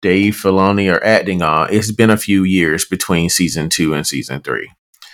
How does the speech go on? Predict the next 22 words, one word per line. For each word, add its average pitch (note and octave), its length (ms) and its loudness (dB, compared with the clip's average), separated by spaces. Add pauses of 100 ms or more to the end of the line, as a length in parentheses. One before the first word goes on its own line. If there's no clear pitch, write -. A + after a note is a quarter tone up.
(420)
She A#2+ 180 0
has G#2 140 2
had G2 400 0
time G#2 300 0
to G#2+ 100 -4
lose G2 280 2
all F#2+ 340 4
her C3 180 2
people. B2 500 -6 (140)
They're F2+ 100 0
not F#2+ 320 -2
following G2+ 400 2
her G#2+ 180 -2
anymore, F#2+ 380 -2
which F2+ 240 -4
means F#2 240 -2
she's G2 240 -6
not F#2 240 0
a G2 60 2
leader F2+ 320 -2
without E2+ 480 -4
the, F2+ 160 -2